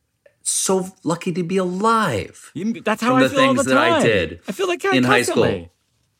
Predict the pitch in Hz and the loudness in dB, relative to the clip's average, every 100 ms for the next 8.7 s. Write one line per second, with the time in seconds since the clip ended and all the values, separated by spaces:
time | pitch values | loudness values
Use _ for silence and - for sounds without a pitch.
0 | _ 339 403 - _ _ _ 139 143 147 | _ -2 -2 -2 _ _ _ 0 2 2
1 | - - - 143 151 151 160 156 143 156 | -4 -8 -8 -6 0 0 2 0 0 -6
2 | - 170 220 208 - - 139 156 143 131 | -4 -2 0 -2 -4 -2 0 0 0 0
3 | 117 107 123 147 - - _ _ _ _ | 0 2 2 2 -4 -12 _ _ _ _
4 | - 127 127 - 123 113 104 101 117 139 | -2 0 0 0 0 0 -2 -2 2 0
5 | 127 107 101 98 127 131 117 110 107 107 | 2 -2 -2 -2 0 0 0 0 2 0
6 | 101 - - - - 110 107 101 113 113 | 0 -8 -20 -20 -4 0 0 0 -2 0
7 | 107 101 - 117 113 98 82 - 117 120 | -2 -4 -2 0 2 0 -6 -8 -4 0
8 | 104 92 95 98 92 92 | 0 0 0 -2 -2 -6